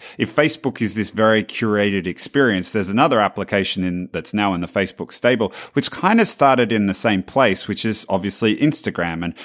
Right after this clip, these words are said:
it used to be the case that they would just, uh, people would take photos and throw them up there, and,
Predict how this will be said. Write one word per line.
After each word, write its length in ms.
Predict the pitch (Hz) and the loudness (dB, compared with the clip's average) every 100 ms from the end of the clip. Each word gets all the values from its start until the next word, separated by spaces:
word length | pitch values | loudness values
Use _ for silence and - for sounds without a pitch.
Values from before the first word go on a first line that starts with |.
| - | -2
it 160 | 113 117 | -2 2
used 260 | 120 120 | 0 0
to 40 | 104 | -2
be 160 | 110 | -2
the 120 | 101 101 | -2 -2
case 340 | - 101 - | 0 -2 -2
that 160 | 98 - | -6 0
they 160 | 101 | 0
would 180 | 139 82 | 0 -2
just, 300 | - 92 - - - - - | -2 -4 -6 -20 -20 -16 0
uh, 180 | 98 90 | 0 2
people 340 | 135 127 117 | 2 2 2
would 140 | 101 | -2
take 260 | - 117 104 | 0 -2 -2
photos 560 | - 101 98 98 98 98 | 0 2 4 4 4 0
and 100 | 87 | -4
throw 240 | - 107 | 2 2
them 180 | 95 90 | 2 0
up 200 | 98 - | 0 0
there, 300 | 101 95 90 | 0 2 2
and, 180 | 90 | -2